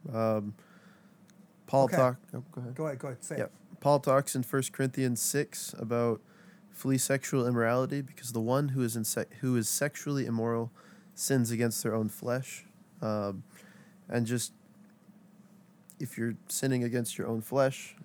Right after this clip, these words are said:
Speaker 1: and if you're united to your wife or husband as one flesh in marriage, then like Justin was talking about a little bit ago, I mean, you're sinning against somebody else's wife. You're sinning against your future wife in a sense.
Speaker 2: Mm-hmm, yeah.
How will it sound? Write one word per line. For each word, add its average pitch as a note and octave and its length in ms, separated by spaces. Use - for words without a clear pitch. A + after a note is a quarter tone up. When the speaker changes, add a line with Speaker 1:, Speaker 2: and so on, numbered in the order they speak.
Speaker 1:
and A#2 220
if A2+ 160
you're A#2 160
united A2+ 680
to - 120
your A2 120
wife A#2 480
or G#2+ 180
husband A2+ 500
as A2+ 180
one A#2 220
flesh A2+ 340
in A2 100
marriage, A2+ 420
then G#2 220
like A2 160
Justin A#2 300
was A2 80
talking B2 300
about A2 180
a - 20
little A2+ 180
bit A#2+ 140
ago, A2+ 340
I - 40
mean, G#2 140
you're G2+ 80
sinning A#2+ 320
against A2+ 240
somebody A2+ 280
else's A2+ 360
wife. G2+ 380
You're A2+ 100
sinning A#2 320
against A2 340
your A#2+ 220
future A#2 380
wife G#2 400
in A2 80
a G#2+ 60
sense. - 520
Speaker 2:
Mm-hmm, D#3+ 320
yeah. F3 120